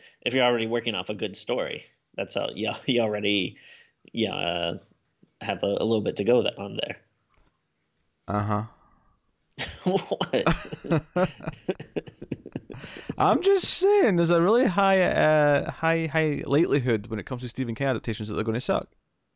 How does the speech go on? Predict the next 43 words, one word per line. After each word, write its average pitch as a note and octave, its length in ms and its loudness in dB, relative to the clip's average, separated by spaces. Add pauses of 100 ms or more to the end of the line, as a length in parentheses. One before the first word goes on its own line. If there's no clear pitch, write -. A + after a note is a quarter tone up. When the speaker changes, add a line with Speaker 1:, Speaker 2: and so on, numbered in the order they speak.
(140)
Speaker 2:
That's A3 120 -4
all - 60 2
I'm A3+ 80 2
Speaker 1:
Mm, A3 40 0
Speaker 2:
saying. G#3+ 200 -2 (600)
Speaker 1:
I - 40 -8
don't A2+ 160 0
know G#2 100 2
about G2 240 0
that. - 320 -2 (460)
<laughs> - 40 -16
Speaker 2:
I'm F3 140 -10
saying, D#3 340 -4
it's - 100 -10
a - 240 -4
high D3 180 0
likelihood. C3+ 420 0 (480)
Um, C3+ 340 -2
Speaker 1:
Mm. - 60 -10 (480)
Speaker 2:
yeah, A#3 220 4
the B3 80 2
trailer, F#4 500 4
the F#3 160 2
trailer C#4 220 2
has D4+ 100 0
been A#3+ 160 0
really G3 160 2
generic, C#3+ 380 2
'cause D3+ 100 -4
I, C#3 180 4
like, B2+ 300 -4
like, D3+ 160 -2
the E3+ 80 2
actual G3 280 2
concept E3 400 0
of - 80 -4
her C#3 120 0
having C3 300 0
to B2 140 -10
try - 340 -2
and, A#2 140 -2 (200)
you A#2 100 -6
know, G#2 200 -2